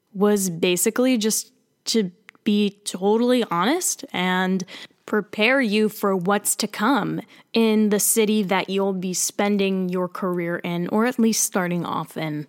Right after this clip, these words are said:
Okay, so when actors are waiting to audition, whether for film or television or theater, they are typically placed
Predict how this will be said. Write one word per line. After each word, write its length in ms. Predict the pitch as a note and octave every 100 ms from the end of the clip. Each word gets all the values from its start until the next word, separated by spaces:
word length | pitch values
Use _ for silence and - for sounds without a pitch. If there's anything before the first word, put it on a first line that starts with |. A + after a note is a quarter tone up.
| _ _ -
Okay, 240 | G3+ G#3+
so 260 | F#3+ - G#3+
when 320 | G3 G#3+ G#3 -
actors 500 | G3 A#3+ D#4+ E4+ C#4+
are 100 | A3+
waiting 460 | F#3+ G3 G3+ G#3
to 240 | G3+ G#3+ G3
audition, 720 | F#3+ F3+ G3 G3 G3 F#3+ F#3+ - - - -
whether 340 | G#3+ C#4+ E4+
for 220 | - E4
film 500 | - A#3+ A#3 A#3 A#3
or 140 | A#3 A3
television 760 | - G3 G3 G3+ F#3 G3+ G3 F#3+
or 220 | F#3+ G3
theater, 680 | F#3+ A3+ A#3+ F#3 D#3+ F3 G#3+
they 260 | A#3 F#3+ G#3+
are 160 | G#3+ G#3
typically 600 | - A3 C4+ C4+ E4 D#4
placed 720 | - - F3+ F#3 F#3 - -